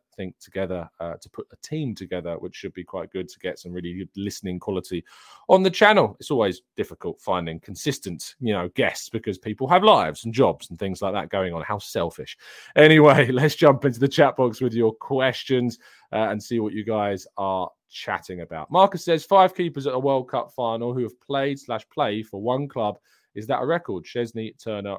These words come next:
Ryan, Martinez, and only one non-starter in Ramsdale." That's a great shout. A number of goalkeepers at a World Cup tournament have all got history of playing for the same team.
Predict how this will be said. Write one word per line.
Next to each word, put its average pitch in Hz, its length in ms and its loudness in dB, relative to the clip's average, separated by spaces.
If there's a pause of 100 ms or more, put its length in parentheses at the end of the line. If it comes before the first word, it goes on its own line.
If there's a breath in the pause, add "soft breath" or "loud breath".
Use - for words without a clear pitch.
Ryan, 98 380 -6 (100)
Martinez, 98 560 -8 (360)
and 107 120 -6
only 107 240 -4
one 107 260 -4
non-starter 95 840 -6
in 90 220 -12 (120)
Ramsdale." 95 800 -6 (460 soft breath)
That's - 160 -14
a 127 140 -14
great 143 420 -2
shout. 82 440 -6
A 101 200 -6
number 113 380 -2
of 95 200 -6
goalkeepers 104 680 -6
at - 80 -8
a 98 40 -8
World 101 220 -4
Cup - 220 -6
tournament 98 420 -8
have 92 100 -14
all 113 420 0
got 101 200 0
history 107 340 -6
of 95 100 -8
playing 95 220 -6
for 95 100 -20
the 92 80 -12
same 98 260 -8
team. 101 320 -2